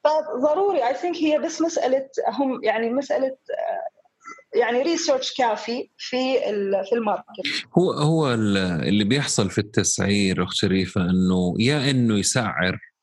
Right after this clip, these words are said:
Speaker 2: عشان يكسب سوق، فبالتالي بيرخص وهذا بيضره على المدى البعيد وبيخرج من السوق بعد فترة لأنه ما في profits، ما في أرباح، أو إنه يسعر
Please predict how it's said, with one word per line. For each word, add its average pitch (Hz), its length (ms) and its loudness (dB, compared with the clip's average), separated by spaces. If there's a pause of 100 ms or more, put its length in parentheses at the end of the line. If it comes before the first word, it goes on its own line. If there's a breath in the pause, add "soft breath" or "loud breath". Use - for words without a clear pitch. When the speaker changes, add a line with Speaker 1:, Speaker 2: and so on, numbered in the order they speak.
(400)
Speaker 2:
عشان 104 460 2
يكسب 107 360 0
سوق، 104 420 2
فبالتالي 101 520 2
بيرخص 98 840 0 (580 loud breath)
وهذا 107 600 2
بيضره 101 680 2
على 92 180 0
المدى 95 280 2
البعيد 92 540 2
وبيخرج 95 440 0
من 87 140 2
السوق 90 400 0
بعد - 200 -4
فترة 107 360 2
لأنه 104 200 2
ما 104 120 2
في 98 100 -4
profits، 95 520 -2
ما 92 140 2
في 87 60 0
أرباح، 85 560 -2 (440 loud breath)
أو 170 180 2
إنه 160 200 2
يسعر 127 600 0